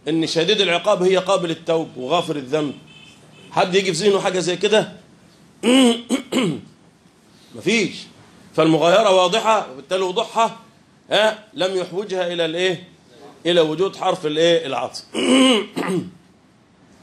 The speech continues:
ده كلام ممتاز. طيب، شديد العقاب ذي الطول. طب ما دي فيها مغايرة. ها؟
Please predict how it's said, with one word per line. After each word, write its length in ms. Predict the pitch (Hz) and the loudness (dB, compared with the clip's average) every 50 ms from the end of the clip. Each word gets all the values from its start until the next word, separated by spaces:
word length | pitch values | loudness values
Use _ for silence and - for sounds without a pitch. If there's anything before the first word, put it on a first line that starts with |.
| _ _ - - - - - - - - - - - - - - - - | _ _ -20 -20 -20 -20 -20 -20 -20 -20 -20 -20 -20 -20 -20 -20 -10 -4
ده 120 | 120 151 | -2 0
كلام 260 | - - 165 165 160 | 2 4 4 4 4
ممتاز. 400 | 160 147 135 - 127 113 - - - - _ _ _ _ - - - - _ _ - | 2 0 -2 -4 -6 -8 -8 -10 -18 -20 _ _ _ _ -20 -20 -20 -20 _ _ -2
طيب، 320 | 143 151 156 143 135 120 110 - - _ _ _ _ _ _ _ _ - | 0 0 2 0 0 -4 -6 -10 -20 _ _ _ _ _ _ _ _ -8
شديد 380 | - 127 131 147 190 214 190 | -4 -4 -2 0 0 0 0
العقاب 520 | 202 185 170 160 170 - 202 220 240 220 220 | 0 0 0 0 0 0 2 2 2 2 2
ذي 140 | 208 185 202 | 2 2 0
الطول. 440 | 202 202 - 208 190 180 135 104 - - _ _ _ _ _ _ _ _ _ _ _ _ _ _ _ _ _ _ _ _ _ _ _ - - - - - - - - - - - - - - - - - - - | 0 0 0 2 2 2 0 -4 -10 -18 _ _ _ _ _ _ _ _ _ _ _ _ _ _ _ _ _ _ _ _ _ _ _ -20 -20 -20 -20 -20 -20 -20 -20 -20 -20 -20 -20 -20 -20 -20 -20 -20 -10 -6
طب 100 | 117 117 | -4 -2
ما 120 | 120 113 | 0 0
دي 140 | 113 143 180 | 2 2 2
فيها 240 | 180 185 190 180 170 | 4 4 4 4 4
مغايرة. 560 | 160 147 127 135 131 143 151 147 127 107 - - - _ _ - _ _ _ _ _ _ _ _ _ - _ _ _ _ _ - _ - - - - - - - - - - - - - - - - - - - | 2 2 2 2 2 2 2 2 0 0 -4 -12 -20 _ _ -20 _ _ _ _ _ _ _ _ _ -20 _ _ _ _ _ -20 _ -20 -20 -20 -20 -20 -20 -20 -20 -20 -20 -20 -20 -20 -20 -20 -20 -14 -6 -2
ها؟ 300 | 127 160 170 160 - - | 0 0 0 0 -2 -6